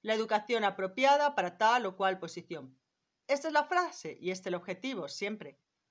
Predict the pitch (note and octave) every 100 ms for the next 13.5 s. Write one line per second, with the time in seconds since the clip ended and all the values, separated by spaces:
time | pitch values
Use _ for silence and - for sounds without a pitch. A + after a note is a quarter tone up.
0 | - A3+ B3+ B3 C4 C#4+ F#4 F4 D#4 E4+
1 | F4 D4+ C4 C#4+ D4 C#4+ C4+ A#3+ C#4 D4+
2 | C#4 B3 A#3 A#3 A3+ G#3+ G#3 A3+ G#3 F#3
3 | G3+ C4 C4+ E3+ - _ _ - A3+ A#3+
4 | A#3+ A#3 A#3 B3+ C#4 C4+ C4 D4 D4 C#4+
5 | G3+ G#3 A3+ A3+ G#3 F#3+ F#3 F#3 F#3 F#3+
6 | F3+ F3+ F3+ A3+ A3+ - _ _ A#3+ A#3+
7 | A3 A#3 C4 C4+ A#3+ G3 G#3 F#3 G3 F#3
8 | F#3 E3+ E3+ - E3+ A3+ G3+ F3 _ _
9 | _ _ _ - D4+ F#4 F4+ D#4+ D4 C#4
10 | B3 B3 D#4+ E4 C4+ B3 A3 A#3 A#3 G3+
11 | F#3+ C4+ C#4+ C#4 G#3+ G3 - A3+ A#3+ A#3
12 | F#3+ G3+ A3+ - B3 - F#3+ G3 G3 E3+
13 | F3+ G#3+ A3+ A3+ A#3